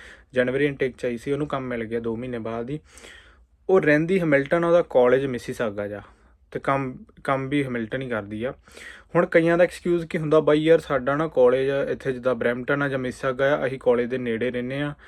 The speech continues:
ਤਾਂ ਕਰਕੇ ਅਸੀਂ ਮੂਵ ਨਹੀਂ ਹੋ ਸਕਦੇ।" ਇਹ ਬੇਵਕੂਫੀ ਨਾ ਕਰੋ। ਜੇਕਰ ਤੁਹਾਨੂੰ ਕੰਮ ਨਹੀਂ ਮਿਲ ਰਿਹਾ, ਕੰਮ ਦੂਰ ਵੀ ਮਿਲ ਰਿਹਾ, ਉੱਥੇ ਮੂਵ ਹੋ ਜਾਓ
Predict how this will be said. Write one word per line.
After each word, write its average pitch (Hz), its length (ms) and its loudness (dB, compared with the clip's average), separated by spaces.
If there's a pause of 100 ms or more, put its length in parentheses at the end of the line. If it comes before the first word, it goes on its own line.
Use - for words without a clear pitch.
(240)
ਤਾਂ 135 180 0
ਕਰਕੇ 131 240 0
ਅਸੀਂ 139 80 -4
ਮੂਵ 117 240 -4
ਨਹੀਂ 143 120 -4
ਹੋ 110 140 -8
ਸਕਦੇ।" 98 360 -12 (1080)
ਇਹ 175 80 4
ਬੇਵਕੂਫੀ 160 460 6
ਨਾ 120 200 -2
ਕਰੋ। 139 200 2
ਜੇਕਰ 135 320 -2
ਤੁਹਾਨੂੰ 135 240 -4
ਕੰਮ 123 240 -4
ਨਹੀਂ 117 220 -6
ਮਿਲ 127 240 -4
ਰਿਹਾ, 135 240 -2 (880)
ਕੰਮ 151 240 6
ਦੂਰ 156 280 2
ਵੀ 180 100 -6
ਮਿਲ 151 220 4
ਰਿਹਾ, 156 120 8
ਉੱਥੇ 156 160 0
ਮੂਵ 139 260 -4
ਹੋ 143 140 0
ਜਾਓ 127 200 -2